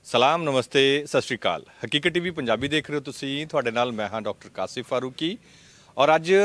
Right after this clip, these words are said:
ਅਸੀਂ ਤੁਹਾਡੀ ਮੁਲਾਕਾਤ ਉਹਨਾਂ ਮਰੀਜ਼ਾਂ ਨਾਲ ਕਰਵਾਉਣ ਲੱਗੇ ਹਾਂ, ਜਿਨ੍ਹਾਂ ਨੇ ਕੁਦਰਤ ਦੀ ਜੁਗਤੀ ਦੇਖੀ ਹੈ, ਜਿਨ੍ਹਾਂ ਨੇ ਕੁਦਰਤ ਨਾਲ ਜੱਫੀ ਜਦੋਂ ਪਾਈ ਤਾਂ ਕੁਦਰਤ ਨੇ ਵੀ ਉਹਨਾਂ ਨੂੰ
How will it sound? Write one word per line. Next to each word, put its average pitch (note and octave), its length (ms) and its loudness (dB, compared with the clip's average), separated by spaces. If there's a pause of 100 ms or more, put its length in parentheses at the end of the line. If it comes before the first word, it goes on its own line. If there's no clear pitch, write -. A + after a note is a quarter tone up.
(200)
ਅਸੀਂ G3 280 -2
ਤੁਹਾਡੀ D#3+ 360 2
ਮੁਲਾਕਾਤ D#3+ 600 2
ਉਹਨਾਂ F#3+ 220 -2
ਮਰੀਜ਼ਾਂ C3 360 0
ਨਾਲ D3 160 -2
ਕਰਵਾਉਣ C3 460 0
ਲੱਗੇ G#2+ 260 0
ਹਾਂ, E3 240 2 (440)
ਜਿਨ੍ਹਾਂ F3+ 380 2
ਨੇ F3 460 0 (260)
ਕੁਦਰਤ E3+ 340 4
ਦੀ E3 220 4
ਜੁਗਤੀ D3+ 420 2
ਦੇਖੀ B2 400 2
ਹੈ, F2 140 2 (680)
ਜਿਨ੍ਹਾਂ F3 380 2
ਨੇ F#3+ 340 2
ਕੁਦਰਤ D#3 460 4
ਨਾਲ D#3 340 4
ਜੱਫੀ B2+ 380 2
ਜਦੋਂ E3 280 4
ਪਾਈ C3+ 340 6
ਤਾਂ D#3+ 160 2
ਕੁਦਰਤ D3 420 0
ਨੇ C#3+ 200 2
ਵੀ D#3+ 180 2
ਉਹਨਾਂ D3 420 2
ਨੂੰ C#3 300 -2